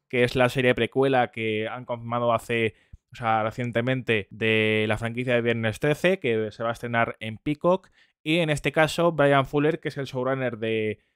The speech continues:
de la serie como tal, pues ha empezado a dar detalles sobre la misma y ha afirmado que, o digamos que ha dejado claro que para la serie van a poder contar con, pues que van a, van a tener licencia para hacer, eh, lo que quieran, digamos, ¿no? Y en este caso también ha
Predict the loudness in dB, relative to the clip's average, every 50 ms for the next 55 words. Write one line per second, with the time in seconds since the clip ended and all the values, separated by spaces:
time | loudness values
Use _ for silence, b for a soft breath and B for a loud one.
0 | _ _ _ _ -6 -2 0 0 0 0 0 -2 0 0 0 0 0 2 4 4
1 | 4 4 2 0 _ _ -4 -2 -2 0 0 -2 -2 -2 -2 -4 -2 0 0 2
2 | 2 2 2 2 0 0 2 2 4 4 4 2 2 0 0 0 0 0 0 0
3 | 0 0 -2 -2 -4 -4 -6 -4 -2 -2 -2 -2 -4 _ _ -2 0 0 2 2
4 | 2 2 4 4 4 4 4 2 0 _ _ -2 2 4 6 6 6 6 4 2
5 | 2 0 0 0 -2 -2 -4 -2 0 2 2 2 2 0 0 2 2 2 4 4
6 | 4 4 4 4 4 4 6 6 6 4 2 0 0 2 2 2 2 2 0 0
7 | 2 0 0 2 2 0 0 0 0 0 2 2 0 -2 -2 -2 0 2 2 4
8 | 4 4 4 4 4 4 2 -2 -6 -6 -2 0 0 2 0 0 -2 -2 0 0
9 | 0 0 -2 -4 -4 -2 -2 -2 -2 -4 -6 -6 -2 0 0 0 0 -4 _ _
10 | _ -14 -6 0 2 2 4 4 4 4 4 4 2 0 0 -2 0 2 2 2
11 | 4 4 4 4 4 2 2 2 2 4 4 4 4 2 0 _ _ _ _ _
12 | _ _ -2 0 2 4 4 2 2 0 -2 0 2 2 2 2 0 0 0 0
13 | 0 0 0 -4 -2 0 2 2 2 2 0 -2 -4 -2 -2 -2 0 -2 -2 0
14 | 0 0 0 2 0 0 0 0 0 0 0 2 2 4 4 4 4 2 2 -2